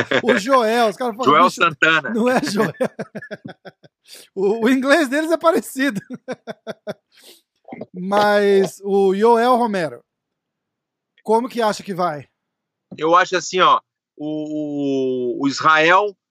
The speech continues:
Speaker 2: é o campeão, realmente o cara é muito bom mesmo, dá pra ver que o cara tá com a luz, agora tá com aquela negócio da, do campeão. Só que aqui eu acho que tá demais, assim, tá, eu acho que já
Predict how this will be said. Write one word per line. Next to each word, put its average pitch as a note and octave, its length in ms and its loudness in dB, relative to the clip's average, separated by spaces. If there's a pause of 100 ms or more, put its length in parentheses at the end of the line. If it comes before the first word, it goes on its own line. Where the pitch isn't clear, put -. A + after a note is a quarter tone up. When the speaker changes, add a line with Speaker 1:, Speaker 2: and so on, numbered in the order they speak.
(140)
Speaker 2:
é E3+ 160 4
o F#3 100 2
campeão, D3 680 -4
realmente D#3+ 440 -4
o - 40 -20
cara D#3 180 -2
é D#3 40 -2
muito D#3+ 440 -8
bom D#3 260 0
mesmo, D3+ 640 0
dá C3+ 120 2
pra C3+ 180 4
ver C#3 220 -4
que - 60 -20
o - 40 -20
cara C3+ 320 0 (100)
tá C#3 260 0
com C#3 120 -6
a B2 80 2
luz, B2 360 -10
agora B2 280 -4 (100)
tá D3 160 0
com C#3+ 120 -8
aquela B2+ 280 -4
negócio B2 340 -8
da, B2+ 120 -4
do - 120 -12
campeão. C#3 680 -4 (1160)
Só G#3+ 180 -2
que A3+ 140 -2
aqui G#3+ 220 -6
eu G#3 120 4
acho F#3+ 180 2
que G3 380 0 (120)
tá G3 180 4
demais, F#3 520 0
assim, D#3 200 -14
tá, F3+ 100 0
eu F3 120 0
acho E3+ 120 -2
que F3+ 100 -8
já F#3 260 4